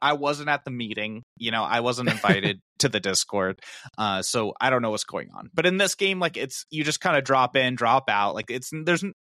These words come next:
Speaker 1: you're not, like, committing yourself to, like, some long, drawn-out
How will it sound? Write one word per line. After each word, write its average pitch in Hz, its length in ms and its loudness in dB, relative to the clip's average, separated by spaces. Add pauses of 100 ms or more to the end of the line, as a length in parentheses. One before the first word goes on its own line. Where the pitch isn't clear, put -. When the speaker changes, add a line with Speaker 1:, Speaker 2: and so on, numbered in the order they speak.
Speaker 1:
you're 165 180 -2
not, 180 220 2
like, 135 140 -4
committing 120 560 -2
yourself 101 460 -2
to, 101 40 -10
like, 98 240 -2
some 101 300 -2 (180)
long, 101 580 2
drawn-out 95 460 -2